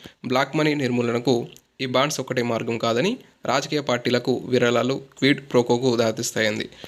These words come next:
So, విరాళాలు ఇచ్చిన వారి వివరాలు రహస్యంగా ఉంచడం తగదన్న కోర్టు, ఇది సమాచార హక్కు ఉల్లంఘన కిందకే వస్తుందని స్పష్టం చేసింది. So, నెక్స్ట్ చూసినట్టయితే, ఎలక్టోరల్ బాండ్స్ రాజ్యాంగ విరుద్ధమని సంచలన తీర్పు ఇచ్చిన సుప్రీంకోర్టు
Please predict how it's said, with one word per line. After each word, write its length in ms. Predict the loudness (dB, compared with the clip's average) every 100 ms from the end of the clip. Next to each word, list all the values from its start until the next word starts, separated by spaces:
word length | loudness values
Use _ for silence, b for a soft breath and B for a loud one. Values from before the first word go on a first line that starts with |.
| B
So, 120 | -8
విరాళాలు 440 | 0 2 4 2 -2
ఇచ్చిన 200 | -2 -2
వారి 160 | -2 -2
వివరాలు 420 | 0 0 0 -4 -8
రహస్యంగా 420 | -4 -2 -2 0 0
ఉంచడం 300 | 0 -2 -2
తగదన్న 380 | -2 -2 -4
కోర్టు, 340 | -4 -4 -2 -4 B B -4
ఇది 260 | 0 0 -2
సమాచార 480 | 0 2 2 0 -2
హక్కు 300 | -4 -2 0
ఉల్లంఘన 300 | 2 2 -2
కిందకే 360 | -2 -4 -2
వస్తుందని 500 | -4 -4 -2 0 -2 -6 B B -8
స్పష్టం 400 | -2 -2 -2 -4
చేసింది. 480 | -4 -4 -2 -2 -4 -10 B B -6
So, 140 | -2
నెక్స్ట్ 240 | 0 0 0
చూసినట్టయితే, 680 | 0 0 0 2 2 0 0
ఎలక్టోరల్ 440 | 0 2 0 0
బాండ్స్ 340 | 2 0 0 -2
రాజ్యాంగ 340 | -4 0 0
విరుద్ధమని 440 | 0 -4 -2 -4 -2
సంచలన 360 | -2 0 -2
తీర్పు 260 | -2 -4 -4
ఇచ్చిన 220 | -4 -4
సుప్రీంకోర్టు 540 | -6 -2 2 2 2